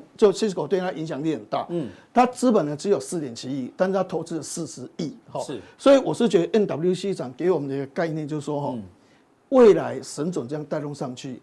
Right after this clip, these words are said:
Speaker 2: 嗯哼。
Speaker 1: 那搞不好下一波，呃，可能会涨的股票是我们观察重心，包括像重企，不过重企它是 cable modem 啊，
Speaker 2: 嗯。
Speaker 1: cable modem 是线缆的，这个可能空间不是那么大，
Speaker 2: 是。
Speaker 1: 那可能就是像所谓中磊、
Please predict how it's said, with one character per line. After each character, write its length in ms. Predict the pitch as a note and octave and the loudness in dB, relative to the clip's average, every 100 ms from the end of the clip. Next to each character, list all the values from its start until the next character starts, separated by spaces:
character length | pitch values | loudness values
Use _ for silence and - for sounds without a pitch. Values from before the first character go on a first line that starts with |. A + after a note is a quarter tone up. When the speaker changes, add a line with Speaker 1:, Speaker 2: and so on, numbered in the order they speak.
| _ | _
Speaker 2:
嗯 120 | B2+ A#2 | -16 -14
哼。 140 | C3 | -2
Speaker 1:
那 120 | G3 | 2
搞 180 | G3+ C3 | 2 0
不 100 | D#3 | 2
好 140 | G3 C#3 | 2 2
下 240 | - D#3+ | -2 0
一 60 | D#3+ | 0
波， 320 | D#3 D#3 C3 - | 0 -2 -2 -6
呃， 100 | - | -8
可 120 | - | -6
能 160 | C3+ C#3+ | -6 0
会 140 | F#3+ | 0
涨 240 | F3+ A2+ B2 | 0 -6 -10
的 40 | |
股 140 | A#2+ | -12
票 240 | A#2 D#3+ D3 | -6 -4 -4
是 140 | - | -4
我 60 | C#3+ | -6
们 120 | C3 | -6
观 180 | D3 D3+ | -8 -8
察 160 | C#3 | -8
重 240 | A#2 D#3 C3 | -10 -10 -10
心， 240 | B2+ C3+ - - - | -10 -12 -14 -16 -4
包 120 | E3 | 0
括 40 | |
像 160 | E3+ F3 | 0 -2
重 180 | E3+ D#3 | -2 -4
企， 140 | B2+ | -6
不 100 | A2 | 0
过 80 | F#3 | 4
重 220 | G#3+ A#3 | 8 6
企 80 | F3 | 6
它 100 | E3 | -2
是 100 | E3+ | -6
cable 280 | F#3+ F3 E3 | -6 -6 -6
modem 480 | D#3+ C#3 - D#3 A2 | -6 -8 -6 -6 -8
啊， 80 | - - | -14 -10
Speaker 2:
嗯。 240 | E3 C3 | -8 0
Speaker 1:
cable 180 | - A3 | 8 8
modem 260 | G3+ F3+ F#3+ | 8 4 2
是 100 | F#3+ | 2
线 260 | - F#3+ | 0 0
缆 140 | D3+ B2+ | -2 -8
的， 80 | |
这 160 | C3 G3 | -4 -2
个 80 | F#3 | -2
可 100 | C3+ | -4
能 120 | A#2+ | -10
空 180 | C#3+ D#3+ | -10 -8
间 160 | D#3+ | -8
不 80 | D3 | -8
是 60 | C#3+ | -8
那 100 | D3+ | -8
么 160 | C3+ A#2+ | -10 -8
大， 200 | C#3+ - | -8 -8
Speaker 2:
是。 240 | - A#2+ | -12 -8
Speaker 1:
那 140 | F#2+ G3+ | 2 2
可 160 | G3+ | 2
能 160 | C#3+ D3+ | -2 -2
就 160 | F#3 E3+ | -2 -2
是 100 | E3+ | -2
像 220 | F#3 D#3+ | -4 -4
所 140 | A#2 | -6
谓 80 | D3+ | -6
中 280 | D3 F3+ D#3+ | -4 -6 -6
磊、 220 | B2 G2 | -8 -10